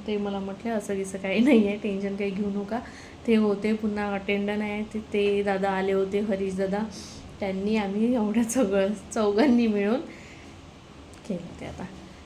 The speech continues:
तर आम्ही इकडून चढलो, इथून पण आवाज दिला तिला, किती आवाज दिला हे काढून, कूलर बंद, कूलरसुद्धा बंद नव्हता होत.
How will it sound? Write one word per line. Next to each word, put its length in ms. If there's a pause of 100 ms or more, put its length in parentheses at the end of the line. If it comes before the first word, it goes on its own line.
(100)
तर 500 (1300)
आम्ही 200
इकडून 340
चढलो, 460
इथून 320
पण 160
आवाज 320
दिला 220
तिला, 220
किती 380
आवाज 240
दिला 160
हे 340
काढून, 640 (600)
कूलर 320
बंद, 300 (180)
कूलरसुद्धा 520
बंद 240
नव्हता 260
होत. 200